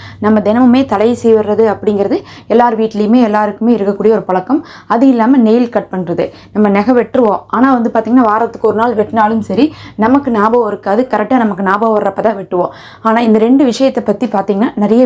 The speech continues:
விஷயங்கள் சொல்லப்பட்டிருக்கு. இந்த நேரத்துல செய்யலாம், இந்த நேரத்துல செய்யக்கூடாது. இதை இப்படி செஞ்சோம்னா வீட்ல இருக்கக்கூடிய ஆண்களுக்கு என்ன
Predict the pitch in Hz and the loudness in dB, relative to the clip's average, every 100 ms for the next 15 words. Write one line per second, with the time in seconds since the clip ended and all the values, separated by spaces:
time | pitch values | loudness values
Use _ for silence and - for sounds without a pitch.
0 | 214 - 214 226 208 196 202 196 190 175 | 2 0 0 0 0 0 0 -4 -6 -8
1 | - - - 214 214 214 214 208 214 202 | -10 -14 0 0 2 0 0 -2 0 -2
2 | 208 208 202 208 208 214 202 196 214 208 | -2 -2 0 2 0 0 -2 0 2 2
3 | 190 180 196 - - - 208 220 214 220 | 0 0 -2 -4 -16 -4 0 0 0 -2
4 | 226 233 247 220 269 226 240 226 214 214 | 0 2 2 0 0 0 0 0 -2 -2
5 | 220 214 208 339 - - 190 220 247 233 | -2 0 0 -2 -6 -6 -2 2 2 2
6 | 220 214 208 | -2 -2 -4